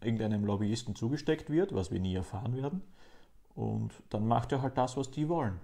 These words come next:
Warum, ist dem ja egal. Er verdient gut. Meistens diejenigen, die das gemacht haben, betrifft das oft erst gar nicht. Aber vielleicht deren Kinder,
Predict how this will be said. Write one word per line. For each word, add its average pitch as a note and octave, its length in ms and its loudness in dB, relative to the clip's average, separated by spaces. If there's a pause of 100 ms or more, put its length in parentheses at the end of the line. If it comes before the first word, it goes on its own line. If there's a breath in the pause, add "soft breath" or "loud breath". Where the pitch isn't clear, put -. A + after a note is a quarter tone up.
Warum, G2+ 300 0
ist B2 140 -4
dem C3 120 -2
ja B2+ 140 0
egal. C#3+ 340 2
Er - 60 -4
verdient - 340 -4
gut. - 220 -6 (800 soft breath)
Meistens F#3 520 4
diejenigen, E3 880 2 (200 loud breath)
die B2+ 80 4
das A#2+ 160 2
gemacht A#2+ 340 0
haben, C3 80 -2
betrifft B2 320 -2
das C3+ 100 -2
oft - 220 -8
erst - 220 -8
gar F2 160 -6
nicht. E2+ 200 -10 (440)
Aber A2 120 6
vielleicht G2+ 300 0
deren F#2+ 200 0
Kinder, B2 400 -2